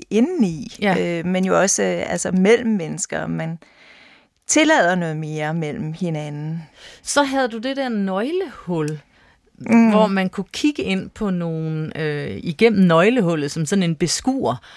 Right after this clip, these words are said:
Speaker 1: Mm.
Speaker 2: øh, og kigge ind. Hvad har du, hvad har du tænkt der, hvad, altså, med, med nøglehul? Det hang også
Speaker 1: Altså, du tænker skabene, hvor man kan kigge ind på animationerne?
Speaker 2: Ja, ja.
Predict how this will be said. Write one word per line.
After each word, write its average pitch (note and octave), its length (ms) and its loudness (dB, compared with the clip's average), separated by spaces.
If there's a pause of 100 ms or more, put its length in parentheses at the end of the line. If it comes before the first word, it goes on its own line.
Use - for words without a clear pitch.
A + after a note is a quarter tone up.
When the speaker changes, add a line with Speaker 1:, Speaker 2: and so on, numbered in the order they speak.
(140)
Speaker 1:
Mm. A#3 160 6
Speaker 2:
øh, F3+ 220 6
og - 100 -2
kigge C4 300 -2
ind. E3+ 220 -2 (180)
Hvad B3 100 4
har C#4+ 60 2
du, A#3+ 160 -10
hvad B3 120 0
har D4+ 80 0
du A#3+ 100 -8
tænkt - 480 -6
der, G#3 200 0
hvad, F3 200 -4
altså, F3+ 340 -2
med, F3+ 220 0
med F3 260 -2
nøglehul? F#3 460 2
Det A#3 260 0
hang B3 260 -4
også - 400 -4
Speaker 1:
Altså, A3 220 2
du A#3 120 -2
tænker A3 360 2
skabene, A3 500 2
hvor G#3+ 100 2
man G3 160 0
kan G#3 120 -2
kigge A#3+ 240 -2
ind F#3+ 140 2
på A3+ 160 2
animationerne? G3 720 0
Speaker 2:
Ja, A#3+ 160 6 (180)
ja. B3 180 2